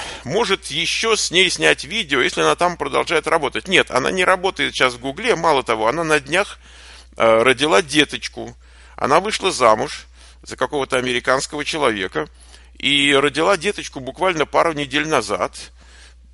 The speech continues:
Эм, вот те из нас, кто там в Фейсбуке с ней,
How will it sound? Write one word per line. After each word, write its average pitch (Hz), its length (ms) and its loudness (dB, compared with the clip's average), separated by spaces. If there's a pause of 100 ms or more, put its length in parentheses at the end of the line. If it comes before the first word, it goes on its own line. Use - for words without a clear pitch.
Эм, 101 760 -2
вот 123 280 -6
те 185 200 6
из 147 140 -2
нас, 143 200 4
кто 113 300 -4
там 95 320 -2
в - 100 -20
Фейсбуке 123 480 -6
с - 80 -8
ней, 92 240 -6